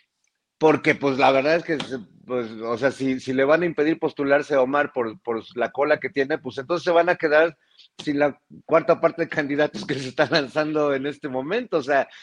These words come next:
creo que más bien ahí la prueba, es la prueba, como dice Ana, y creo que ahí sí, pues, no, no,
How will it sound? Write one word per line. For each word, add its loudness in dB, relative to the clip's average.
creo 0
que 0
más 0
bien 0
ahí 4
la 2
prueba, -2
es -2
la 0
prueba, -2
como -6
dice -4
Ana, -2
y -8
creo -4
que -8
ahí -4
sí, -18
pues, 0
no, -2
no, 2